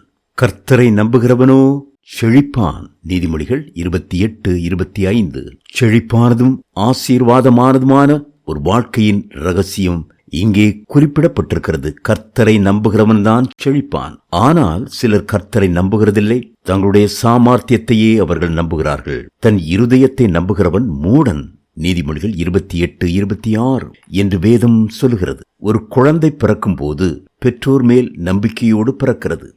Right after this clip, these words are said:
தான் அழும்போது தனக்கு பால் கிடைக்கும் என்று அது நம்புகிறது. தன் தாய் தன்னை கண்ணும் கருத்துமாய் கவனித்துக் கொள்ளுவாள் என்று நம்புகிறது. சுபாவத்திலேயே அந்த நம்பிக்கை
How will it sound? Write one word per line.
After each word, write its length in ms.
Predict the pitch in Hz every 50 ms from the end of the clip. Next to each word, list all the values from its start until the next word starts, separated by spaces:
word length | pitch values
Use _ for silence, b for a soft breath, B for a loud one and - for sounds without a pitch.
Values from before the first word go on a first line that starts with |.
| _ _
தான் 380 | - 117 113 113 113 113 113 - -
அழும்போது 720 | 95 101 104 113 113 110 107 110 110 110 110 120 120 - _ _
தனக்கு 360 | - 107 107 107 107 - 92
பால் 340 | - - 104 107 120 120 -
கிடைக்கும் 600 | - 120 113 117 117 - 139 139 143 143 - _ _
என்று 540 | - - 85 92 87 104 135 170 151 - - -
அது 240 | 85 85 80 95 90
நம்புகிறது. 600 | 92 107 131 139 123 78 76 71 65 57 60 - _ _ _
தன் 300 | - - 117 117 110 113
தாய் 560 | - 127 131 151 156 139 107 87 69 62 - _
தன்னை 380 | - 110 104 104 101 98 92 98 -
கண்ணும் 460 | - 139 131 147 156 151 113 85 73 69 - - -
கருத்துமாய் 560 | - 104 110 - - 120 110 110 113 110 85
கவனித்துக் 580 | 76 82 85 87 104 113 110 - 123 - - 123
கொள்ளுவாள் 480 | 113 113 120 113 120 123 123 110 82 - - _ _ -
என்று 280 | - 92 92 95 147
நம்புகிறது. 500 | 143 127 87 73 71 82 78 67 62 - - _ _ - -
சுபாவத்திலேயே 960 | - 104 90 101 104 104 95 104 - - 117 101 104 107 104 104 107 110 107 104 - _ _
அந்த 240 | - 78 78 76 90
நம்பிக்கை 680 | 90 104 110 117 117 123 - - 92 90 113 123 -